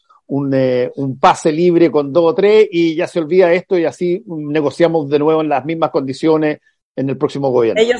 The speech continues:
Speaker 2: saben
Speaker 1: Pero
Speaker 2: que eso no, no, no ocurre, pues, sí. Eh, es lo mismo que la Corte Suprema, cuando se a-, acuerdan, no acuerdo, un par de años que habían acordado nombrar a Haroldo Brito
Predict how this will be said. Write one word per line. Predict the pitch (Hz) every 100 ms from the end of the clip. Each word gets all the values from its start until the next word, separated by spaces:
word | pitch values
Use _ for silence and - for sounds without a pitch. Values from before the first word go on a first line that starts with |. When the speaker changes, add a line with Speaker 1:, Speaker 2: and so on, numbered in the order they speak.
| -
Speaker 2:
saben | 254 254 254
Speaker 1:
Pero | 247 254
Speaker 2:
que |
eso | 262 254
no, | 247 240
no, | 233 233 233
no | 233 233
ocurre, | 233 277 392 123
pues, | - -
sí. | - 185 - -
Eh, | 156 -
es | 254
lo | 262
mismo | 311 330
que | 320 294
la | 277
Corte | 285 285
Suprema, | - 285 226 170 156 156
cuando | 180 175 190 202
se | 202 190 196 196 -
a-, | 196 185 302
acuerdan, | 302 233 214 220 220 _ _ _ _ _ _ _ _ _ _ -
no | 185
acuerdo, | 214 208 233 208 -
un | 214 208
par | 220 214
de | 226
años | 226 226
que | 233 220 151 - -
habían | 190 220 220
acordado | 208 196 226
nombrar | 226 202 220 220 -
a | 196 190 190 190 190 -
Haroldo | 196 220 208 208
Brito | 170 165 - _